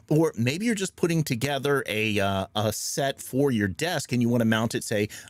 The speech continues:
underneath of a shelf. You'll see some examples of how you can use the mounting brackets as we walk through today's slides. Um,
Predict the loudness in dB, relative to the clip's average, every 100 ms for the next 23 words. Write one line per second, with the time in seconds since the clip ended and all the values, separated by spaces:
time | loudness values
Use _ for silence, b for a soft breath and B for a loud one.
0 | -2 2 2 2 2 0 0 0 -2 -2
1 | 0 2 0 0 2 2 0 -4 -2 -2
2 | -2 0 0 2 0 -2 B B _ -4
3 | -2 -4 -2 -2 2 2 2 0 0 2
4 | 2 0 2 0 0 -2 -4 B B 0
5 | 2 2 2 2 0 0 -4 -2 0 0
6 | -2 -4 -2 -2 -6 -4 -2 0 -2 -6
7 | -12 _ _ _ _ _ -20 B B B
8 | -4 -4 -4